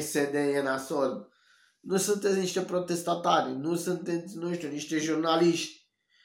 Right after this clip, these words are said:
Lăsați pe ea să spună cât de nasol e P S D-ul și așa mai departe. Voi ocupați-vă să faceți ceva, că n-ați făcut nimic, sunteți de... Să face acum un an de zile de când sunteți la putere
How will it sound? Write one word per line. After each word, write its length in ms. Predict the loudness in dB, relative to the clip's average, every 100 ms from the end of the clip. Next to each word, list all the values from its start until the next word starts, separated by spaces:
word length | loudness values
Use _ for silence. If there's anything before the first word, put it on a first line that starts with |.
| _ _
Lăsați 480 | -12 -4 0 0 -2
pe 80 | 0
ea 120 | 2
să 100 | 2
spună 300 | -4 -4 -4
cât 160 | -4 -2
de 80 | 0
nasol 380 | 0 -2 -2
e 140 | -4 -2
P 60 |
S 220 | -4 -6 -6
D-ul 220 | -4 -4
și 100 | -6
așa 180 | -8 -6
mai 180 | -6 -4
departe. 600 | -6 -6 -8 -10 -20 _ _ -20 _ -20 -20 -20 -16
Voi 260 | 2 6 8
ocupați-vă 520 | 6 2 0 2 0
să 100 | -2
faceți 440 | 0 0 2 -4
ceva, 400 | -2 -4 0 -2
că 120 | -2 -2
n-ați 240 | -2 -2
făcut 260 | -4 -4 -4
nimic, 400 | -2 -4 -4 -6
sunteți 400 | -8 -2 -4 -2
de... 340 | -4 -4 -10 _
Să 140 | -20 -6
face 280 | 0 0 0
acum 220 | -4 -2
un 240 | -2 0
an 200 | 0 -2
de 100 | -2
zile 280 | -4 -2 -2
de 140 | -2 -4
când 180 | -6
sunteți 300 | -8 -8 -8
la 140 | -4 -4
putere 760 | -6 -4 -4 -2 -4 -4 -10